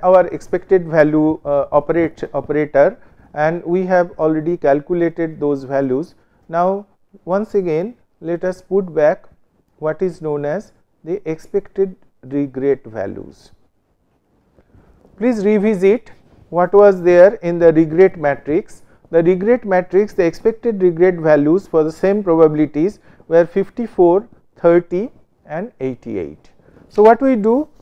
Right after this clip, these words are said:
We put the same values here, the fifty-four,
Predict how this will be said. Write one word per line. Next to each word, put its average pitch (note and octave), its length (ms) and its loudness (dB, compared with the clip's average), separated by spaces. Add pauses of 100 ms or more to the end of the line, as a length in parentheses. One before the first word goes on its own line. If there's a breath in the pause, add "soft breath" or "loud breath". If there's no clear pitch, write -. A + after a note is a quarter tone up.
We G#3+ 280 -2 (300)
put A#3 320 -6 (180)
the F#3 160 0
same A3 420 0
values F3+ 420 2
here, D#3 360 2 (460)
the F3+ 320 2 (240)
fifty-four, F#3+ 1000 -4